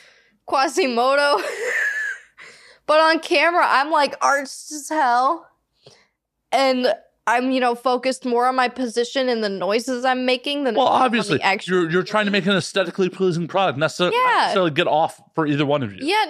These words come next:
Speaker 1: no, it's entirely on how it looks. And I'm sucking in my stomach because I know in doggy, your stomach goes, <sniffs> your stomach just drops to the floor. It's so bad.
Speaker 2: Yeah, gravity works.
Speaker 1: I know, I hate it. Gravity needs to stop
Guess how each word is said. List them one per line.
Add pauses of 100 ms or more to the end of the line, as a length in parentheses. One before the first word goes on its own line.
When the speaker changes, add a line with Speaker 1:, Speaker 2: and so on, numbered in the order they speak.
(240)
Speaker 1:
no,
it's
entirely
on
how
it
looks.
And
I'm
sucking
in
my
stomach
because
I
know
in
doggy,
your
stomach
goes,
<sniffs>
your
stomach
just
drops
to
the
floor.
It's
so
bad. (920)
Speaker 2:
Yeah,
gravity
works. (300)
Speaker 1:
I
know,
I
hate
it.
Gravity
needs
to
stop